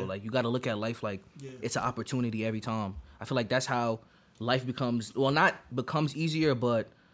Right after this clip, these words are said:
Speaker 2: life is more, less, less complicated like that.
Speaker 1: For sure, bro. It's golden. Like, like you said, you know, you just gotta, it's, it's perspective,
Speaker 2: Yeah,
Speaker 1: right? Like,
Speaker 2: perspective.
Speaker 1: a big component. You feel me? Say, like, I know that,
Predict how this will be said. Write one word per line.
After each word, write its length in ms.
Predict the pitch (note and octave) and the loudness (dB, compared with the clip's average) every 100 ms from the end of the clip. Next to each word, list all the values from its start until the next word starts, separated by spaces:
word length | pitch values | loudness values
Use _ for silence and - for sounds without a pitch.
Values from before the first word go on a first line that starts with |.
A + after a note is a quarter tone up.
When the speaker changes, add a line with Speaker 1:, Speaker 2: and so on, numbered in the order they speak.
| _ _ _ _ _ | _ _ _ _ _
Speaker 2:
life 300 | A#2 C3 C#3 | 2 2 4
is 180 | D#3 B2+ | 2 2
more, 680 | B2+ C3 C3+ C3+ C3+ B2+ A#2+ A#2 _ _ - | 4 6 6 6 6 4 2 -2 _ _ -4
less, 300 | B2+ C#3 - | 2 2 4
less 180 | D3 D3+ | 4 4
complicated 580 | - D3+ D#3 D3 B2+ A2+ | 4 4 4 2 2 0
like 180 | A2 | -4
that. 200 | G#2+ G2 - - - _ | -6 -8 -8 -16 -18 _
Speaker 1:
For 120 | - C3+ | -6 -4
sure, 360 | - D3 B2+ C3 - | 0 0 0 -6 -8
bro. 200 | C3 B2+ | -4 -4
It's 160 | B2+ A#2+ | -4 -4
golden. 440 | C#3 D3+ C3 A2+ | 0 2 0 -6
Like, 240 | A2+ A#2 | -8 -8
like 240 | A#2 A#2+ - | -10 -12 -14
you 60 | |
said, 380 | C3 - C#3+ B2 | -12 -6 -4 -4
you 80 | A#2 | -6
know, 220 | B2+ C3 | -6 -6
you 120 | B2 | -8
just 220 | B2+ C3+ - | -6 -8 -2
gotta, 280 | C#3 C3+ B2 - _ _ _ - | -2 -2 -6 -16 _ _ _ -6
it's, 140 | C#3 C#3 | -4 -4
it's 120 | - C#3 | -6 -4
perspective, 760 | - C#3 - D3+ E3 - A2+ A2+ | -2 -2 0 -2 -2 -6 -8 -8
Speaker 2:
Yeah, 240 | A2 A#2 A2 | -4 0 2
Speaker 1:
right? 200 | C3+ C#3 - | 0 -2 -8
Like, 200 | B2 A2+ | -10 -6
Speaker 2:
perspective. 480 | G#2+ A#2 A2 G#2+ G2+ | -6 -4 -4 -4 -4
Speaker 1:
a 60 | |
big 320 | A2+ - E3+ | -4 2 2
component. 480 | E3 D#3+ D3 C#3+ B2 A2+ | 2 -2 0 -2 -2 -6
You 80 | B2+ | -8
feel 160 | C3 | -4
me? 100 | D3 | -4
Say, 300 | D3 - D3+ | -4 -2 0
like, 180 | C#3+ A#2 - | 0 -2 -4
I 120 | C#3+ | -4
know 200 | D#3 D#3 | -2 -2
that, 240 | C#3+ C3 | 0 -2